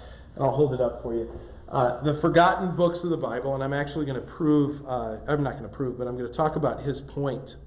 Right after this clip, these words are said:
Uh, Robert, uh, Williamson is an Old Testament scholar, also a pastor,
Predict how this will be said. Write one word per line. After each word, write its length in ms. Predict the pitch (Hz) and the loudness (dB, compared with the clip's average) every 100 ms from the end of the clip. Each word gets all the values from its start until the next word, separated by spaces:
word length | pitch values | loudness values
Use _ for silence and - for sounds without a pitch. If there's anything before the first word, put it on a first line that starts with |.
| - - - - - - - - | -20 -18 -16 -16 -16 -16 -6 4
Uh, 280 | 131 127 - - - | 6 6 2 -6 -6
Robert, 580 | 135 160 208 214 185 139 | 4 8 8 8 6 2
uh, 260 | 143 131 131 | 0 0 0
Williamson 480 | 151 156 156 151 147 | 2 2 2 -2 -4
is 260 | 143 139 | -4 -4
an 100 | 143 135 | -6 -4
Old 220 | 143 139 | -4 -4
Testament 420 | 143 131 147 127 | -6 -8 -8 -12
scholar, 380 | - 127 127 - | -8 -6 -4 -2
also 380 | 127 131 - 131 | -2 -2 -2 -6
a 60 | 120 | -6
pastor, 560 | 127 120 - 147 143 | -8 -8 -8 -6 -6